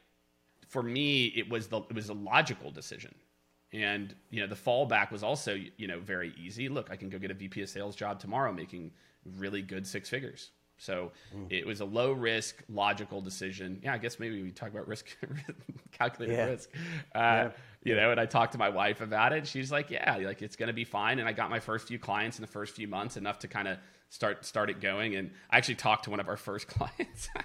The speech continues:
Speaker 1: I saw him at a conference, like, a few years ago. He's like, "You know what, Jake? It wasn't that good." <laughs> I said, he's like, "You, you definitely took on too many clients." And I'm like, "Yeah, you're probably right." Right? 'Cause I'm out there selling, right? Not thinking about fulfillment and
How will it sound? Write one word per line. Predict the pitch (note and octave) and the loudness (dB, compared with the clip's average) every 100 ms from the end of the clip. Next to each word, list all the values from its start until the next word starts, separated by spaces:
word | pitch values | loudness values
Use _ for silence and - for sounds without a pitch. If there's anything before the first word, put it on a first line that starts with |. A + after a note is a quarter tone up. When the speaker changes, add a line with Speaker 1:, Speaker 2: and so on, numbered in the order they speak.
| - | 0
Speaker 1:
I | D#3 | 0
saw | C3+ | 4
him | C3 | 2
at | B2 | 2
a | |
conference, | A#2 G#2+ A2 A2+ - - - - - | 0 -2 0 -4 -6 -18 -18 -18 -6
like, | - G#2+ | 0 2
a | A#2+ | 0
few | A2 | -2
years | G#2+ G2+ G#2 | -2 -2 -4
ago. | G2 G2+ G2+ G#2+ - - | -2 0 0 -4 -12 -8
He's | D3 | -2
like, | D#3+ D#3+ | 0 0
"You | |
know | G#3 | 0
what, | A3 F#3 - - | 2 0 -2 -4
Jake? | F#3 G3+ - | 0 0 0
It | A3 | -2
wasn't | F#3+ F#3+ C#4 E4 - | 4 4 4 0 6
that | C3+ C3+ A#2 | 6 6 4
good." | G2+ E2+ E2+ - - - | -6 -6 -8 -14 -14 -14
<laughs> | - - - | -14 0 0
I | - - - | 2 -4 -6
said, | - D#3 C#3 - B3 B3 F#3 | -2 0 0 -4 -6 -4 -2
he's | D3+ | 2
like, | D#3+ C#3+ | 2 2
"You, | D3 | 0
you | G#3 F3+ | 0 0
definitely | D3 F#3+ - A3 G#3 F#3+ | 2 0 0 0 0 0
took | - F3 | -2 2
on | D3 C3 | 2 2
too | - D#3 | 0 -2
many | C#3+ | 0
clients." | C3+ C3+ B2 A#2 A2 - | 0 2 2 2 -4 -10
And | - | -6
I'm | A2+ | 0
like, | A#2+ - - _ _ _ - | 0 0 -18 _ _ _ -12
"Yeah, | A#2 A#2 | 2 6
you're | A2 G#2 | 6 4
probably | - - - - | -4 -8 -8 -8
right." | F#2 F#2 - | -6 -6 -6
Right? | - C3 | 4 4
'Cause | - | 6
I'm | D3+ | 8
out | D3+ | 8
there | D3 | 8
selling, | - D3+ D#3+ B2+ G2 | 2 8 8 6 -2
right? | A#2 C3 B2+ | -2 -2 -2
Not | B2 - | -4 -2
thinking | B2+ B2 | -4 -2
about | A2 A2 | -4 -4
fulfillment | - A2 A#2+ A#2 A#2 A#2 | -6 -4 0 0 -2 -4
and | A#2 G#2+ | -6 -8